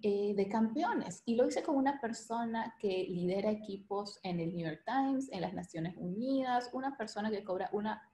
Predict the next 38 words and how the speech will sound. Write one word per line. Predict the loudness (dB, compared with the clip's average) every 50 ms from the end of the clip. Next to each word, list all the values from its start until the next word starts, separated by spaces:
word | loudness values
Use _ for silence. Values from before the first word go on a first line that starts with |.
| _ _
fortuna | 0 2 2 2 -2 -4 -2 0 2 6 6 6 6 6 2 -4 -12 -16 -20 -20 _ _ _ 8
para | 10 10 10 10
liderar, | 8 6 6 6 8 8 8 8 8 6 6 4 4 2 -2 -2 -2
eh, | 0 0 0 0
entrenamientos | 0 -2 -2 0 0 2 2 2 2 2 2 2 4 6
y | 6
equipos, | 6 4 2 0 0 0 -4 -2 0
y | 2 2
van | 2 2 2
a | 0
saber | 0 0 0 0 2
quién | 2 2 4 4
es | 2 4
cuando | 4 2 4 4 4 2
accedan | 2 0 -4 -8 -2 2 4 6 6 6 6 4 2 0 -4 -10 -16 -18 -20 0 _
a | 6 8
Los | 8 8 6 2
Secretos | 0 0 2 2 2 4 4 4
de | 4
la | 4 2
Influencia, | 0 0 0 2 4 4 4 4 2 -2 -2 0 0 2 2 0
¿ok? | -2 -2
Que | 0 2 2 2 0 -2
es | -2 -2
una | -2 -2 0
capacitación | -2 -2 -4 -4 -4 -4 -2 0 -2 -2 -2 0 2 4 4 4 4 0 -4 -8 -16 _ _
de | -4 0 4
casi | 4 4 4 4 0 -2 -2 -2 -4 -4
dos | 0 6 6 8 8 8 8 8
horas | 8 8 8 6 2 0 -4 -2 0
que | 2 4
la | 4 4
van | 4 4
a | 2 0
recibir, | 0 -2 -4 -2 -2 -2 -2 -2 -4 -6 -10 -10 -4
recibir | -2 -2 -2 0 0 0 0 0
completamente | -2 -2 -4 -4 -2 -2 -2 0 0 0 0 2 2 2 2 0 0 -2 -4 -4 -8 -4 0
incluida | 2 2 4 4 4 6 6 8 6 6 4 0